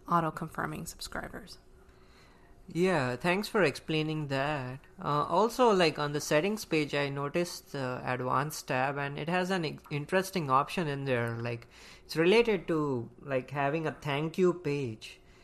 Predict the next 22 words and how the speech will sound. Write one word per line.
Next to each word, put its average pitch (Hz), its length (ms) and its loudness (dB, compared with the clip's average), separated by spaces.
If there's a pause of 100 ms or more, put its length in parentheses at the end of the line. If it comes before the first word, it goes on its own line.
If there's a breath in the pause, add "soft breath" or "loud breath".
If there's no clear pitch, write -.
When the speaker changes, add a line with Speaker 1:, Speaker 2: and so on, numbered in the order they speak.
(320 soft breath)
Speaker 2:
Do 147 80 2
you 196 100 4
know 196 140 4
what's 214 220 2
that 175 180 2
about? 139 480 2 (1040 loud breath)
Speaker 1:
Right. 240 400 -4
So 262 320 2 (120)
a 254 100 6
thank 294 320 -2
you 339 60 2
page 269 360 -2
that 233 220 4
really 262 260 0
came 226 340 -2
out 196 240 6
of, 196 480 2
uh, 180 240 4
the 170 120 4
audience 185 540 4
of 175 240 0
ConvertKit. 175 720 0